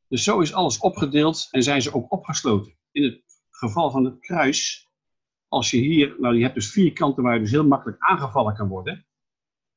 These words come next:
Nou, dat is gewoon belachelijk. Geen enkele legeraanvoerder zal zijn volk zo opstellen, denk ik, van, eh,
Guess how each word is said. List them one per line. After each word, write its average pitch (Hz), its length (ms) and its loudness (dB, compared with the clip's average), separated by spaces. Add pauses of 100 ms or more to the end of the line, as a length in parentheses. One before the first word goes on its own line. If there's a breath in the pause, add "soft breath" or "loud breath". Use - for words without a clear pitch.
(460)
Nou, 110 200 -2
dat 127 160 -6
is 139 140 -4
gewoon 131 200 2
belachelijk. 131 460 0 (160)
Geen - 260 -2
enkele 147 320 2
legeraanvoerder 123 920 0
zal 127 220 -2
zijn 110 160 -4
volk 120 300 -8
zo 151 180 2
opstellen, 117 540 -4
denk 107 180 -4
ik, 104 180 -12
van, 107 300 -12
eh, - 340 -20